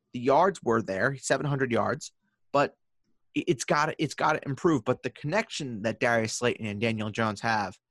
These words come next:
y-, y-, you can't argue it. You know, it, it's a, it's a true match made in heaven. It's kinda like, uh, it's kinda like Stanley Kubrick and Eyes Wide Shut. You know, it, it, it just works out so perfectly.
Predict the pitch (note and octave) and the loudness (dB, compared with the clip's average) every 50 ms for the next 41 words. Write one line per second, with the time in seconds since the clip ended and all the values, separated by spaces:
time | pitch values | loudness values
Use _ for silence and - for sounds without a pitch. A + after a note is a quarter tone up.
0 | _ _ _ _ _ _ _ - - - - G2 E2 C2+ C2 - _ _ _ _ | _ _ _ _ _ _ _ -12 -12 -10 -10 -10 -12 -12 -14 -16 _ _ _ _
1 | _ _ _ _ _ _ _ _ _ - C#3 B2+ - C#3+ C3 - - - F#3+ F3 | _ _ _ _ _ _ _ _ _ -14 -12 -8 -4 -4 -4 0 4 4 4 6
2 | D3 C#3+ C3 A#2+ G2+ G#2 F2+ - _ _ _ _ _ _ _ _ _ _ _ - | 6 4 4 2 0 -4 -8 -8 _ _ _ _ _ _ _ _ _ _ _ -4
3 | A#2+ A#2 G#2+ G2+ G2+ A2 D#2 F2+ A2+ - - _ - B2 B2 - - B2 A#2 A2+ | -2 0 0 0 0 0 0 0 -2 -2 -4 _ -2 -2 -2 0 0 0 0 0
4 | - - - B2 - A2+ - - - - F3+ F3 E3+ E3 D#3 D3+ B2+ - - B2+ | -2 -4 -6 -4 -4 -4 -6 -4 -2 2 4 4 4 4 2 0 -2 -4 -2 -2
5 | C#3 C#3 C#3 C3 - - B2 A#2+ A2+ A2 G#2+ - A#2+ G2+ E2+ G2 G2 G2 - - | 0 0 0 -2 -2 0 0 2 2 0 -2 -2 -2 -2 -4 -6 -10 -10 -10 -4
6 | - D3+ D3 D3+ C#3 C3 B2 B2 A#2 - - B2 A#2+ A2+ A2 G#2+ G#2+ - _ - | -2 -2 0 0 2 2 2 2 2 0 0 0 2 2 2 -2 -4 -10 _ -20
7 | - - - - - C3+ C3+ - - A#3 B3+ A#3+ G#3+ F3 D#3 - - G3 F#3+ F3 | -20 -20 -12 -4 -2 -2 0 2 2 2 2 4 2 2 2 2 4 4 4 4
8 | D#3+ C3+ - F#3 E3 C3+ C3+ A#2+ B2 A#2+ B2+ C3 B2+ G#2 A2+ A#2+ A#2 A2+ - - | 4 4 4 4 6 6 4 2 2 2 2 2 2 2 2 0 0 0 0 2
9 | D3+ B2+ - - - A#2+ A2+ A2 A2 A2 A2 G#2 A2+ A2 - A#2 A#2+ - - B2+ | 2 2 2 0 -2 -2 0 0 0 0 0 0 0 0 0 -2 -2 0 0 0
10 | A#2+ G#2+ B2+ A#2+ - - C3+ C#3 C3 - - C3+ A2+ A#2 - - E3 D3 - - | 0 0 0 -2 0 2 2 0 2 2 0 -2 -2 -2 0 0 0 0 2 0
11 | D#3 D#3 - - A#2+ - - | 0 0 0 -2 -6 -6 -6